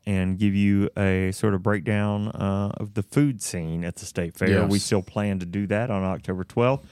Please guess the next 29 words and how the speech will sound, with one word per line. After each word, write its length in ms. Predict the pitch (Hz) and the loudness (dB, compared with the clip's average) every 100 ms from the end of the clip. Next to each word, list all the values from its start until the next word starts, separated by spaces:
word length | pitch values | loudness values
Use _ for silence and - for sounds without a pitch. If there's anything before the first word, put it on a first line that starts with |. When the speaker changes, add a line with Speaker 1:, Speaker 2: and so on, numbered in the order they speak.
| - _ - | -20 _ -2
Speaker 1:
You 220 | 117 175 | 4 4
have 140 | 135 | 4
sort 220 | - 123 104 | 2 0 0
of 60 | |
self-invited 800 | - 104 - 92 87 92 90 85 | 0 0 0 -2 0 0 0 -4
yourself. 500 | 85 85 - 92 95 - | -8 -10 -6 -4 -2 4
Speaker 2:
I 100 | 117 | 6
have. 200 | 123 104 | 6 4
Speaker 1:
Self-invited 680 | - 82 - 85 82 67 - | 0 -2 -4 -16 -14 -14 -4
Speaker 2:
Yeah. 100 | 98 | 0
Speaker 1:
yourself. 280 | 90 - - - | 2 0 -4 -4
Speaker 2:
Uh, 80 | 110 | 2
Speaker 1:
You've 120 | 131 | 4
Speaker 2:
I, 40 | 110 | 4
Speaker 1:
invited 320 | 95 95 92 | 2 2 0
Speaker 2:
I'm, 60 | 92 | -2
Speaker 1:
yourself 280 | 87 92 | -2 -2
Speaker 2:
I'm 60 | 90 | 0
Speaker 1:
to 80 | 92 | 0
that 80 | 92 | 2
Speaker 2:
making 220 | 101 98 | 2 2
Speaker 1:
party. 120 | 104 | 2
Speaker 2:
sure 160 | 110 107 | 4 4
they 140 | 104 | 4
know 340 | 95 104 110 110 - - | 4 2 2 -2 -8 -2
that 340 | 85 90 95 | 2 2 0
Speaker 1:
Um, 100 | 95 | -2
Speaker 2:
I'm 220 | 95 95 | 0 0
coming. 380 | 92 107 90 | 0 -2 -2